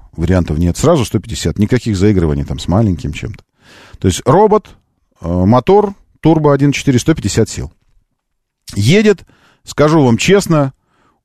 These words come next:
очень-очень задорно. Очень задорно. Причем, э, если Юник, ну, тут нечего сравнивать и по мощности, по всему, но, тем не менее, он большой, тяжелый, и ты чувствуешь, э, что он, ну, всю массу его ощущаешь, то эта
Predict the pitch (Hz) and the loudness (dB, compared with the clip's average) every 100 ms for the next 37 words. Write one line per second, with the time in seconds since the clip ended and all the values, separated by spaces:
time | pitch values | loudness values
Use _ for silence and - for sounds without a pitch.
0 | - 190 - 190 151 151 170 151 135 120 | 0 2 2 0 2 0 2 2 4 2
1 | 104 80 62 - _ _ - 151 - 98 | 0 -4 -10 -20 _ _ 0 2 2 -2
2 | 73 60 - - - - _ 98 104 147 | -6 -10 -12 -16 -20 -20 _ -8 -2 0
3 | 143 - - 98 101 98 98 98 110 135 | 0 -2 -4 -2 0 2 2 2 2 2
4 | 123 123 139 139 127 - - 131 104 87 | 2 4 4 4 2 -4 -4 -2 -2 -4
5 | 101 123 143 92 - 80 73 69 65 76 | 0 0 0 -4 -2 -2 -2 -4 -8 -8
6 | 78 85 107 - - - 78 - 85 127 | -4 -2 -2 -4 -10 -10 -10 -4 0 2
7 | 135 127 107 90 147 147 135 127 160 127 | 2 4 4 2 0 0 0 0 0 2
8 | 131 110 160 147 117 - - - - - | 0 2 2 2 0 -2 -18 -20 -20 -20
9 | - 117 127 123 135 131 151 139 120 120 | -2 4 4 4 2 0 0 0 2 2
10 | 107 - - 92 90 90 87 - 113 117 | 0 -4 -8 -4 -2 -2 -2 0 2 4
11 | 113 107 92 69 50 120 110 - - - | 4 2 0 -4 -6 -2 -2 -4 -8 0
12 | 104 151 - 113 85 80 - 80 - - | 2 2 2 0 0 -4 -6 -10 -12 -18
13 | _ _ _ - _ _ 147 196 190 185 | _ _ _ -20 _ _ 2 2 2 2